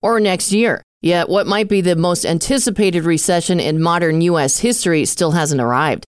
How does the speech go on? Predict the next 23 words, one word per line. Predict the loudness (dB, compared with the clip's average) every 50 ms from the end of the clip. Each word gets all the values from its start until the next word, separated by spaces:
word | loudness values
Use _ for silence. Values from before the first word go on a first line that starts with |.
| _ _ -6
Despite | -4 -4 -2 -2 -2 -2 -2
much | -2 -2 -2 -2
higher | -2 -2 0 0 2 2
borrowing | 2 2 2 2 2 2 2 2 2 0 0 0
costs, | 0 0 0 2 0 0 -2 -6 -12 -12 -6
thanks | -4 -4 -4 -2 -2
to | -2 -2
the | -2 -2
Federal | -2 -2 0 0 2 0 2 2
Reserve's | 0 0 0 0 0 0 0 0 -2
aggressive | -4 -2 -2 -2 0 0 0 0 0 0 0 0 -2 -4 -6
stake | -4 -4 -2 -2 -2 0 0 0 0 0 -2 -4
in | -4 -2 -2 -2
interest | -2 -2 -4 -4 -2 -2 -2 -2 -2 0
rate | 0 0 0
hikes, | 0 0 0 -2 -2 -4 -6 -8 _ _
consumers | -2 -2 0 0 0 0 2 0 0 -2 -2 -4 -2
keep | -2 -2 -2 -2
spending | -4 -6 -4 -2 -2 0 0 0 0 -2 -4 -6
and | -4 -2 -2
employers | 0 -2 -2 -2 0 0 0 0 0 -2
keep | -2 -4 -4 -2 -2
hiring. | -2 -2 0 -2 -2 -4 -6